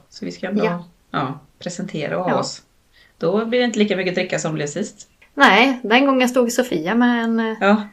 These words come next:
Speaker 2: strap-on i pannan
Speaker 1: Ja.
Speaker 2: och jag
Speaker 1: Ja.
Speaker 2: kastade gagboll och
Speaker 1: Ja.
Speaker 2: <laughs>
Speaker 1: Men det kan vi göra i år också, det gör väl ingenting.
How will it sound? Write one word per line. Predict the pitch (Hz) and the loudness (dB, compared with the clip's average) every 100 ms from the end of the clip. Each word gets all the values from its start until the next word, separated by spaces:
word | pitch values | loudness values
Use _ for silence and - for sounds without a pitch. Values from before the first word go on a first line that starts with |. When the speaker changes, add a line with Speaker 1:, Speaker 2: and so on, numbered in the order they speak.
| - | -10
Speaker 2:
strap-on | - 165 - - 254 269 | 0 2 2 2 4 6
i | 262 247 254 - | 4 2 0 6
pannan | 269 240 247 | 8 10 8
Speaker 1:
Ja. | 254 | 8
Speaker 2:
och | 254 | 4
jag | 180 180 226 240 247 | 2 2 -2 -2 6
Speaker 1:
Ja. | |
Speaker 2:
kastade | 269 - 262 | 8 8 6
gagboll | 233 160 196 214 254 254 | 4 2 2 2 4 2
och | 247 - | 2 6
Speaker 1:
Ja. | 180 143 262 | 8 10 6
Speaker 2:
<laughs> | - 262 254 240 254 247 254 - | 6 8 10 8 8 6 -2 0
Speaker 1:
Men | 214 | 0
det | - - | 2 6
kan | 214 | 8
vi | 226 | 12
göra | 240 214 196 | 12 12 12
i | |
år | 185 175 | 12 12
också, | 170 - | 10 6
det | 226 | 10
gör | 247 233 | 12 12
väl | 294 269 | 10 10
ingenting. | 262 233 202 190 196 | 8 8 6 6 6